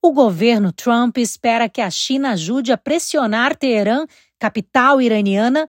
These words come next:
a retomar negociações diplomáticas. A área de tecnologia também está no centro das questões. Empresas americanas querem mais acesso ao mercado chinês de inteligência artificial e microchips.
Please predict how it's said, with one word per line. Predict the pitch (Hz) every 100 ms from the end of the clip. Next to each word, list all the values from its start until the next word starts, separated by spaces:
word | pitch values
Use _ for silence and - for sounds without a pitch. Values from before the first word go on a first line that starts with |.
| _ _
a | 254
retomar | 226 311 - 349 226 226 277 302
negociações | 277 240 240 - 240 190 - 240 226
diplomáticas. | 247 285 254 240 262 - 208 160 147 - - _ -
A | 254
área | 254 285 320 269
de | 220
tecnologia | 277 277 277 262 196 160 269 269
também | 269 247 254
está | 262 - 254
no | 302
centro | - - 277 330 339 254
das | 196 190 -
questões. | 208 - - 170 160 139 - - _ -
Empresas | 220 220 247 226
americanas | 226 226 214 - 254 285 285 277
querem | - 262 269
mais | 233 240 262
acesso | 254 226 - 247 262 -
ao | 226
mercado | 196 185 208 185
chinês | 196 320 254 254 311 - _ _
de | 190 302
inteligência | 285 302 285 240 175 247 285 -
artificial | 240 240 - - 220 - 226 254
e |
microchips. | 226 240 269 254 - 151 - - - -